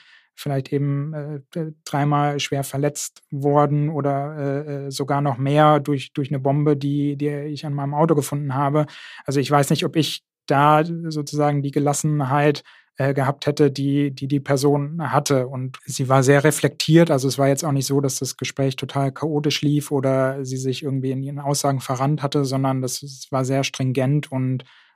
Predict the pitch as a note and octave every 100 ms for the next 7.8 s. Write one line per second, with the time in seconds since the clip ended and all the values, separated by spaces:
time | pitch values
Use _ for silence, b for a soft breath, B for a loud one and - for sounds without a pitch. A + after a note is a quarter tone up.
0 | _ B2+ A#2+ B2 C3 B2+ C3+ C3+ C3 -
1 | A#2+ C3+ C3 - C3+ C3+ - C3 A#2+ A#2+
2 | B B B _ C3 B2+ C3 B2+ - C#3
3 | D3+ - D#3 D3 F3+ D#3 D3 D#3+ D3 -
4 | - D3 C3+ D3 D3+ C#3 C#3 C#3+ D3 C3+
5 | C#3 C#3+ D3 C#3 C#3 C#3 C#3+ C#3 C3+ C3+
6 | C3 D#3+ C#3 C3 C#3 D3 D3 C3 - C#3+
7 | C#3+ D3 C3+ C3 B2+ B2 A#2 -